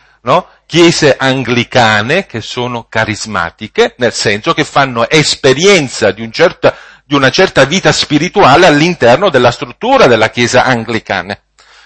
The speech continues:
Chiese battiste che sono di tipo o, eh, di, eh, di questo tipo perché all'interno vivono una spiritualità di questo tipo,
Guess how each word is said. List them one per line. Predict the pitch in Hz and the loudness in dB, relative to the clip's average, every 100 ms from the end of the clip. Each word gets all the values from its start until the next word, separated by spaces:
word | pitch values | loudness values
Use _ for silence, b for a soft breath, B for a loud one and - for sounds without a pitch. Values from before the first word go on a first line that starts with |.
| b | b
Chiese | 127 120 110 | -6 -2 -2
battiste | 98 - 190 185 - 104 | -2 -2 -2 -2 -2 -6
che | 107 | -6
sono | - 127 | -8 -8
di | 110 120 | -8 -8
tipo | 147 135 113 | -10 -8 -8
o, | - 120 135 B B B | -4 2 2 B B B
eh, | - 110 | -4 -4
di, | 104 123 113 104 _ _ _ _ _ _ _ | -2 -2 -2 -10 _ _ _ _ _ _ _
eh, | 104 110 110 107 | -6 -2 -2 -4
di | 104 135 127 - _ _ | -4 -4 -4 -8 _ _
questo | 135 127 202 | -4 0 0
tipo | 196 160 226 | 0 -2 0
perché | 151 123 - | 2 0 2
all'interno | 135 120 151 151 131 147 202 | 2 2 -4 2 4 4 2
vivono | 131 151 180 143 | 0 0 0 2
una | 127 | 2
spiritualità | 120 - 131 131 123 120 117 151 | 0 -2 -2 0 0 0 2 2
di | 135 120 | 2 -2
questo | - 127 165 160 | -4 -4 -4 -2
tipo, | 254 - 104 | -2 -2 -6